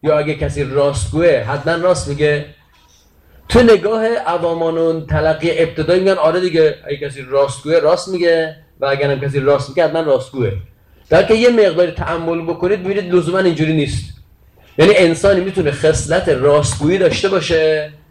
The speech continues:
اما تو موقعیت خاص دروغ بگه. معروف ترینش همون مثالی است که همتون بلدید دیگه. مثلاً توی یکی می‌خوان بکشن، ناحق می‌خوان یکی رو بکشن، دنبالشن، شما بگن: "کجا قایم شده؟" اینجا به جای که راستشو بگی، شما دروغش بگی که جان یه نفر رو نجات بدید.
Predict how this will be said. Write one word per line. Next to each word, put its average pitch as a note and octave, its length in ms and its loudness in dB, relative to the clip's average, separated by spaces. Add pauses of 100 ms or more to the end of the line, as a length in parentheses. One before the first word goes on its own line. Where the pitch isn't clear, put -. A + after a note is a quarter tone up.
(420)
اما G3+ 120 6
تو G#3 220 0
موقعیت E3+ 600 4
خاص G3+ 260 0
دروغ E3 280 0
بگه. B2 300 -2 (560)
معروف D#3 400 2
ترینش F3 300 0
همون E3+ 140 0
مثالی E3+ 280 0
است E3+ 100 -6
که D#3+ 60 -4
همتون D#3 320 -2
بلدید C#3+ 380 -2
دیگه. A#2+ 200 -4
مثلاً C3+ 280 -4
توی C#3+ 260 0 (300)
یکی C3 180 -2
می‌خوان D3 260 0
بکشن، E3+ 560 0 (460)
ناحق C#3 480 2
می‌خوان D3+ 240 -2
یکی D3 160 -4
رو C#3+ 160 -2
بکشن، E3+ 300 -2
دنبالشن، F3 680 0 (300)
شما D3+ 180 2
بگن: D#3+ 260 0
"کجا D#3 260 0
قایم G#3 220 4
شده؟" F#3 580 2 (300)
اینجا E3 100 2
به E3+ 80 -2
جای F3 80 4
که D#3+ 100 4
راستشو E3 360 2
بگی، F3 180 -2
شما G3 140 2
دروغش F#3+ 400 0
بگی G#3 100 -4
که G3+ 100 0
جان G#3 180 2
یه G3+ 60 2
نفر F3+ 240 2
رو C#3+ 80 0
نجات A#2+ 260 -2
بدید. B2+ 320 -4